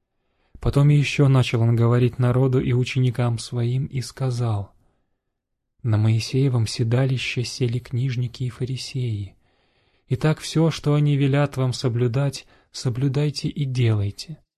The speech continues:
По делам же их не поступайте, ибо они говорят и не делают. Связывают бремена тяжелые и неудобоносимые и возлагают на плеча людям,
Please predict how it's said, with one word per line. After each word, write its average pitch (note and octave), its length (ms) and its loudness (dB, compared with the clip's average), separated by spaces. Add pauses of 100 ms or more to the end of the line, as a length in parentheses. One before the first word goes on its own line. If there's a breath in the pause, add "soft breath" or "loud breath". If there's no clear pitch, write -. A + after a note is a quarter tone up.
(220)
По A#2 100 0
делам A#2+ 400 2
же A#2 160 2
их B2 160 -4
не A#2 140 -2
поступайте, A#2+ 800 -6 (380 loud breath)
ибо B2+ 240 2
они C#3+ 240 4
говорят B2+ 680 -2
и C3+ 140 -6
не C3 180 -4
делают. A#2 640 -2 (540 loud breath)
Связывают C#3+ 680 2
бремена D3 460 0
тяжелые C#3+ 640 -2
и C#3 120 -6
неудобоносимые C3+ 1200 -2
и C3 140 -8
возлагают B2+ 680 -2
на B2 140 -4
плеча B2 500 -6
людям, B2 500 -2